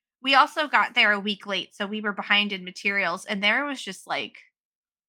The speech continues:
I don't know, they must not have lives. Like, this clan just had, like, you can drop what's called siege golems, and they take a ton of resources and, like,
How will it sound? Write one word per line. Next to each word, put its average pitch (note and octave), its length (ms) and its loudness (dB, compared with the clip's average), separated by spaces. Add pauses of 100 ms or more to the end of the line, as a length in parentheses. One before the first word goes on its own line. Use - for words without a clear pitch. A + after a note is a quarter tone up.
(340)
I C4+ 60 -4
don't C4+ 180 -2
know, G3+ 200 0
they G3 120 -2
must C4+ 260 -2
not C#4+ 160 0
have G#3+ 340 4
lives. E3+ 540 -2
Like, F#3+ 220 -20
this G#3 220 -8
clan C#4 500 -2
just - 640 -8 (520)
had, G3 640 6
like, A#3 160 -6
you A3+ 80 -8
can C4 340 -8 (180)
drop A3 260 2
what's A3 220 -8
called G3 320 -4
siege G#3 360 -10
golems, C4+ 540 2
and G#3+ 100 -4
they G3+ 120 -4
take A3 340 -10 (220)
a F#3+ 100 -6 (200)
ton C4 140 0
of B3 140 -2
resources G#3+ 760 -4
and, G3 160 -10
like, E3+ 180 -10